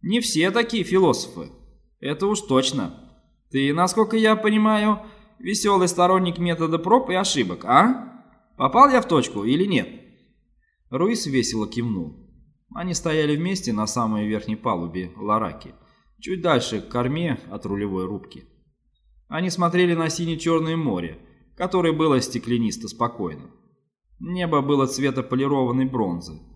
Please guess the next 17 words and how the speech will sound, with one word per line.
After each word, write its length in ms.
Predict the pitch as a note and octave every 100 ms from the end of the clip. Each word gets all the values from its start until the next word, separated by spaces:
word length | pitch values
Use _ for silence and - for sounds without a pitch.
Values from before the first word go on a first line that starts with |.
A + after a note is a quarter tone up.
| - _ _
чистое, 580 | - G3+ F#3+ - F2+ D2 - _ _ _
но 280 | D#3+ G3 G#3
с 60 | G3+
полоской 480 | F3 F3 F3 F3
тёмных 440 | E3 E3 E3 F3 E3+
туч 360 | G#2+ G2 - -
у 100 | G2
горизонта. 640 | G#2+ G2 F#2 E2+ D#2 D#2 - _ _ _ _ _ _ _ _ _
Самая 460 | - - G#3 G#3 G3+
близкая 380 | G3 G#3 - G3
земля 560 | F#3 G3+ G#3+ A#3 D3+
была 340 | G#2 A#2+ C#3+ D#3+
гораздо 460 | E3 F3 F3 F3
дальше 400 | F3 D#3+ G2 -
южной 480 | G2 G#2 G2+ F2+ G2
линии 360 | G2 G2+ F#2 F2
горизонта. 580 | F#2+ A2+ G#2+ D#2+ -